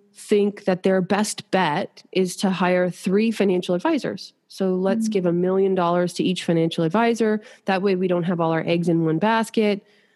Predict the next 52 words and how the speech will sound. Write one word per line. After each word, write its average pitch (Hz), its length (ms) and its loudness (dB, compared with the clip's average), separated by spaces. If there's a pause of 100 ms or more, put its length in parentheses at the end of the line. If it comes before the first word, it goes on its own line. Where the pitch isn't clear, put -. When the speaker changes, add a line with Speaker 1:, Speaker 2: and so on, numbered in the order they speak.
(140)
Speaker 1:
Um, 165 420 -2
unfortunately, 175 960 0
you 170 60 0
know, 160 320 0
what 160 160 -2
I 233 200 2
know 180 280 2
is 170 140 -2
that 160 400 -2
you 180 100 0
haven't 175 240 0
actually 165 240 -2
delegated 185 520 0
anything 165 380 0
'cause 165 140 0
it 160 80 -4
still 180 240 -2
leaves 175 240 0
you 208 140 2
in 202 60 2
a 180 40 -2
position 160 400 -2
where 160 80 2
you 160 80 2
have 156 120 -2
to - 80 0
make 160 180 0
all 160 80 -2
the 156 100 -2
decisions. 180 640 -2
But, 170 320 -2 (640)
but 220 280 0
a 202 80 2
lot 202 200 2
of 247 100 -2
financial 214 380 0
advisors 202 520 0
would 185 80 -2
look 226 160 0
at - 80 0
that 185 160 2
and 185 100 2
go, 185 120 0
"Well, 185 120 0
that's 220 180 2
a 262 40 4
million 180 300 4
dollars. 240 340 0
I'd 233 200 -2
like 320 220 0
that 190 160 -2
client. - 500 -4